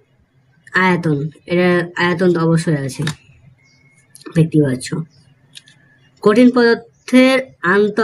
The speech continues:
আণবিক আকর্ষণ বল সবচেয়ে বেশি, মানে কারণ এগুলো খুবই পাশে পাশে থাকে, আন্ত আণবিক আকর্ষণ বল খুবই কাছে, মানে বেশি, কারণ এগুলো এমন অবস্থায় যে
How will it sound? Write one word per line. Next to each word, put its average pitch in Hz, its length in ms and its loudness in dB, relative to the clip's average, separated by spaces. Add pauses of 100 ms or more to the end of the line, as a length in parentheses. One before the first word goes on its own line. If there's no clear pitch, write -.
আণবিক 202 400 2
আকর্ষণ 180 340 -2 (120)
বল 180 200 0 (300)
সবচেয়ে 165 460 0
বেশি, 151 220 -2 (840)
মানে 180 200 2
কারণ 190 160 2 (140)
এগুলো 190 220 2 (400)
খুবই 233 240 4 (140)
পাশে 185 280 -4
পাশে 175 240 -2
থাকে, 156 200 -2 (260)
আন্ত 175 180 2 (100)
আণবিক 180 320 2
আকর্ষণ 175 360 0
বল 202 120 0 (460)
খুবই 196 440 2 (320)
কাছে, 160 280 -4
মানে 165 200 2
বেশি, 156 180 -2 (500)
কারণ 175 140 4 (120)
এগুলো 175 260 6 (300)
এমন 190 240 4
অবস্থায় 190 320 -2
যে 185 60 2